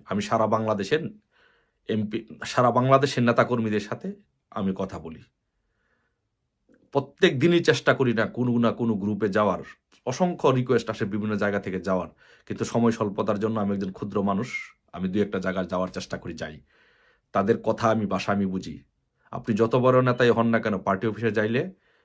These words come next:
কিন্তু আপনাকে অপমান অপদস্থ হতে হবে, আপনি যদি এখন তাদের পাশে না দাঁড়ান। তাদের ক্ষোভের মাত্রা কিন্তু বেড়ে যাচ্ছে। তাই আমি বলবো যে এই অবহেলিত তৃণমূলের নেতাকর্মীদেরকে, যারা আজকে এই দুর্দিনে পরিবার ছেড়ে,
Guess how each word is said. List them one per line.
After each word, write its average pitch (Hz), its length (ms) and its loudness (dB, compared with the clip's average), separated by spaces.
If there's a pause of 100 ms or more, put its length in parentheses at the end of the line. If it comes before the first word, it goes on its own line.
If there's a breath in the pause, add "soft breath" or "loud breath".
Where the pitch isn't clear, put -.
(160)
কিন্তু 101 320 -2
আপনাকে - 540 -4 (140)
অপমান 110 340 2
অপদস্থ 95 420 -2
হতে - 260 -6
হবে, - 240 -14 (240)
আপনি - 240 -6
যদি 95 180 -4
এখন 117 240 -6
তাদের 95 280 -4
পাশে - 320 -6
না 87 120 -10
দাঁড়ান। 78 300 -12 (2000)
তাদের 104 300 0
ক্ষোভের 131 380 6
মাত্রা 120 360 4
কিন্তু 120 260 -2
বেড়ে 104 200 2
যাচ্ছে। - 360 -10
তাই 104 220 0
আমি 113 180 2
বলবো 131 420 2 (420 soft breath)
যে 113 300 0
এই 156 440 4
অবহেলিত 127 520 4
তৃণমূলের 123 580 2
নেতাকর্মীদেরকে, 113 800 0
যারা 113 320 4
আজকে 104 360 -2
এই 120 160 6
দুর্দিনে 113 640 4 (880 soft breath)
পরিবার 143 360 8
ছেড়ে, 92 360 -4